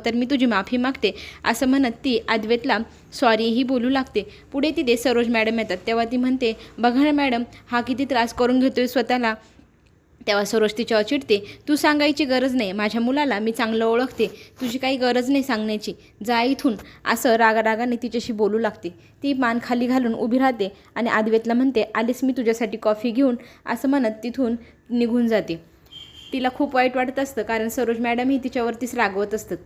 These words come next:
सरोज आता अद्वैतकडे रागारागाने बघते. अद्वैत लगेच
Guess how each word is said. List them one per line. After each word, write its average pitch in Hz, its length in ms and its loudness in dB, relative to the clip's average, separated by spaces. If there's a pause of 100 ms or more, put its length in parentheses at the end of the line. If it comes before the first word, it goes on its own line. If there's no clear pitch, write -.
(260)
सरोज 254 360 2 (260)
आता 247 200 -2
अद्वैतकडे 226 600 0
रागारागाने 208 600 0
बघते. 220 380 -6 (100)
अद्वैत 214 360 0
लगेच 254 380 0